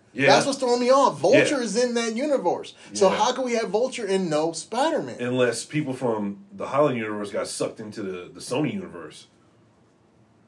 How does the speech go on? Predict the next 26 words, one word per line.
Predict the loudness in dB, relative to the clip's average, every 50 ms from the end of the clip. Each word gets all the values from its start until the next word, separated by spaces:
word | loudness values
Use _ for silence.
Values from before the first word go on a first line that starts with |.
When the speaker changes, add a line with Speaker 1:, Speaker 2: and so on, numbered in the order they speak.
| _ _ _ _ _ _ _ _ _ _ -10
Speaker 1:
Uh, | -6 -6 -6 -2
Speaker 2:
Well, | 2 2 2
it's | 2 4
Speaker 1:
um, | 2
Speaker 2:
all | 2 2
Sony. | 2 0 -2 -2 -2 -6 -14 -20 -20 -20 _ _ _ _ -4
Speaker 1:
I | -2 0
mean, | 2 2 0 0 -2 -6
the, | -12 -10 -10 -10 -10 -10 -14 -14 -18 -20 -14 -4
the, | -2 -2 0 0 0 -2 -4
the | -6 -8 -8
Holland | -6 -2 4 4 6 6 4 2 0
universe | -2 -2 -2 -4 -4 -6 -6 -8 -12 -14 -18 -18 _
Speaker 2:
Right. | -14 -12 -12 -12 -12 _ _ _ _ _ _ _ -6
Speaker 1:
got | -6 -6 -4
sucked | -2 -4 -4 -4 -6
into. | -10 -10 -8 -10 -10 -10 -10 -4
Well, | -2 0 0 2
no, | 2 2 0 0 -2 -10 -20 -20 -20 -20 -20 _ _ _ _ _
some, | -10 0 0 0 0 0 -4 0
I'm | 2 2 2 2
counting, | 2 2 2 2 2 -2
I'm | -4
counting | -2 -2 -2 -2 -2
Sonyverse | 0 0 0 0 2 2 0 0 -2 -2 -6
as | -4 -4 -2 -2 -2 -4 -6 -10 -12 -16 -16